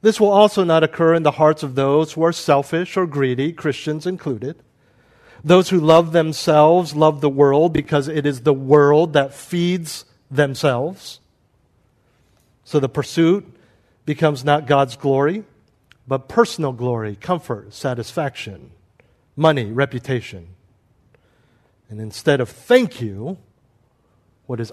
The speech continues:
uttered in their hearts and minds and lips is, "It's about time." Rather than humble appreciation,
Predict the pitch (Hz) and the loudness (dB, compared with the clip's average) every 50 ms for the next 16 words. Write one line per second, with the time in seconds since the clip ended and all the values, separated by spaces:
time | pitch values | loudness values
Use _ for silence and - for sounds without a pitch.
0 | - - 151 151 139 139 139 131 160 147 127 123 120 117 - - 139 131 120 - | -6 -4 -2 2 2 2 2 2 0 -4 -6 -6 -6 -4 -2 -2 -2 -2 -2 -6
1 | - - - - - - 127 113 113 120 123 127 127 123 123 123 123 127 123 113 | -12 -20 -20 -18 -12 -10 -8 -8 -6 -4 -4 -4 -2 -4 -4 -6 -6 -8 -10 -12
2 | - 131 120 110 110 123 196 196 135 - - - - - - - _ _ _ _ | -12 -12 -10 -10 -4 0 0 0 0 -2 -8 -16 -16 -16 -16 -18 _ _ _ _
3 | _ _ _ _ _ _ _ _ _ _ 143 135 117 - - - 156 139 - - | _ _ _ _ _ _ _ _ _ _ -4 -4 -4 -4 -6 -8 -8 -6 -6 -8
4 | 131 113 113 120 110 110 120 117 - - - 143 120 107 95 87 - - - - | -8 -6 -4 -4 -6 -6 -10 -16 -20 -12 -8 -6 -6 -6 -8 -14 -20 -20 -20 -20
5 | _ _ _ _ _ _ _ _ _ _ _ _ _ _ _ _ _ _ _ _ | _ _ _ _ _ _ _ _ _ _ _ _ _ _ _ _ _ _ _ _
6 | _ _ _ _ _ _ _ _ _ _ _ _ _ - 120 123 131 127 120 120 | _ _ _ _ _ _ _ _ _ _ _ _ _ -6 -4 -2 -2 -2 -2 -4
7 | 120 110 98 127 143 143 139 131 123 - - 143 135 123 - - 156 160 165 160 | -6 -4 -4 -4 -2 -2 -2 -2 -4 -4 -6 -6 -6 -6 -4 0 0 2 0 0
8 | - 165 156 151 156 151 | 0 -2 -2 -2 -4 -8